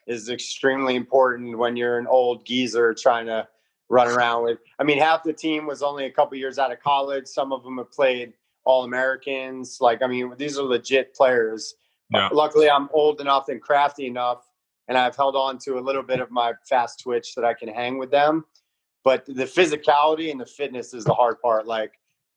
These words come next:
Speaker 1: there were, I, I was joking with some guys a couple weeks ago 'cause I played touch with one of the guys and I saw him again. But I had to make, I made two tackles in our last tournament last year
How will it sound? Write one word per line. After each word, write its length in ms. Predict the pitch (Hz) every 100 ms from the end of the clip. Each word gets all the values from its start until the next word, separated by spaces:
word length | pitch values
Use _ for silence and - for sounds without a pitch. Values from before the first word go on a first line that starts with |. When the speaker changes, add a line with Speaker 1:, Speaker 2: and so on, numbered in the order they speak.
| _ _ _ _
Speaker 1:
there 160 | 127 135
were, 240 | 143 139 -
I, 200 | 131 123 -
I 120 | 135 131
was 120 | 123
joking 360 | 143 131 135
with 100 | 127
some 140 | 131 123
guys 340 | 127 123 120
a 40 | -
couple 140 | 120
weeks 220 | 123 -
ago 300 | 120 117 117
'cause 160 | 113 120
I 100 | 123
played 260 | - 120
touch 280 | - 127 -
with 120 | 120
one 200 | 110 120
of 60 | 110
the 60 | 110
guys 340 | 113 113 110
and 80 | 113
I 40 |
saw 300 | 110 135 120
him 60 | 117
again. 360 | 107 110 113 110 - _ _ _ -
But 100 | 131
I 80 |
had 100 | 143
to 60 | 135
make, 360 | 131 131 123 _ _ _ _ _ _ -
I 80 | 127
made 260 | 139 135 131
two 200 | - 139
tackles 580 | 147 139 135 139 131 127
in 60 |
our 120 | 123
last 300 | 120 123 120
tournament 420 | - 131 127 127 120
last 420 | 123 123 - -
year 440 | 135 143 143 143